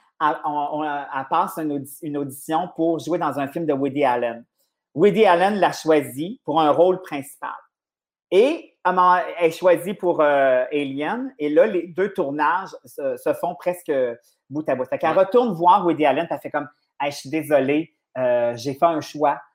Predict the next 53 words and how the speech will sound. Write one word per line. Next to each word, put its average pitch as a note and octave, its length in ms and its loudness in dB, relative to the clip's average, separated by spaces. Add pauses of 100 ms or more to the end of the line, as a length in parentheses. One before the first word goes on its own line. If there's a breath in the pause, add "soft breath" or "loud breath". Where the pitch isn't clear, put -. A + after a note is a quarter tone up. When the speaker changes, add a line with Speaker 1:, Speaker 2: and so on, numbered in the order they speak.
(220)
Speaker 1:
Je C3 160 -10
vais D3 100 2
jouer E3+ 160 0
dans D#3 200 -2
un C#3 160 -4
film D#3 240 -4
de C#3 100 0
science-fiction C#3 580 -10
de C3+ 100 -4
Ridley A#2+ 340 -6
Scott. » - 280 -12 (720)
Puis C3+ 100 -4
lui, D3+ 80 4
il D3+ 60 -4
fait, « C3+ 180 -4
Quoi ? F#3+ 340 -6 (760)
Tu C3+ 80 -12
dis C3 200 -6
non D#3 300 2
à D#3+ 40 2
un C#3 120 0
film E3 280 -4
de D3 80 2
répertoire D3+ 800 0
de C3+ 60 -4
Woody C#3 360 -2
Allen D3 580 -2 (280)
pour C3 100 0
aller C3+ 220 4
jouer C#3 240 0
dans C#3+ 220 -2
une C3 180 -2
affaire D3 320 -4
de C#3 100 -4
science-fiction ? » C#3+ 880 -10 (280)
Elle B2+ 140 -8
fait, « D3 160 0
Ouais, D#3+ 420 0 (340 soft breath)
je B2+ 140 2
le C3+ 100 4
sens, E3+ 420 -2
ce D3 60 -4
rôle-là, C#3+ 460 4
puis D#3 120 -12
je - 40 -20
pense D3 220 -4
que C3+ 140 -2
ça B2+ 120 -2
va A#2+ 120 0
être - 120 -10
trippant, C#3+ 420 -8
tout C#3 80 -18
ça. » - 280 -8